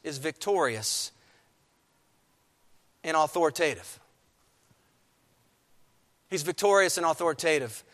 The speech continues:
This comes from Psalm one ten, verse one,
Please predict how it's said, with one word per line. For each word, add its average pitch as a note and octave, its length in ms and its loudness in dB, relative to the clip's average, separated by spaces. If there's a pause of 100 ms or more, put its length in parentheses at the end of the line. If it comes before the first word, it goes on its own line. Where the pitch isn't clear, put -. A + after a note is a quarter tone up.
(120)
This F#3 140 -2
comes F#3 240 0
from D#3 140 -6
Psalm E3 420 2 (220)
one E3+ 260 2
ten, D#3 400 -2 (300)
verse D3 260 0
one, C#3 460 -2